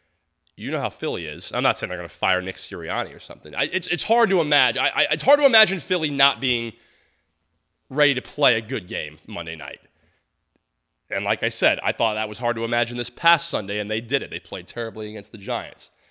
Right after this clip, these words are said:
And on the other side of that, I think the Bucs play a good game Monday. I, I really do. But,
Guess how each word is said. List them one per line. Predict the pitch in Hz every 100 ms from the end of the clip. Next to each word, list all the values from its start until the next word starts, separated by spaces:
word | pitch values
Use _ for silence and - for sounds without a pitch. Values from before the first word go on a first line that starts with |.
| _ _ _ _ _ _ _ -
And | 135
on | 147 156
the | 156
other | 208
side | 190 147 127
of | 120
that, | 117 135 - _ _ _ _ _ _ _ _ - -
I | 156
think | 156
the | 127
Bucs | 165 160 -
play | 156 135
a |
good | 117 151
game | 120 101
Monday. | 98 80 82
I, | 73 110
I |
really | 117 135 127
do. | 117 78 - _ _ _ _ _ _ _ _ _ _ _
But, | - 104 90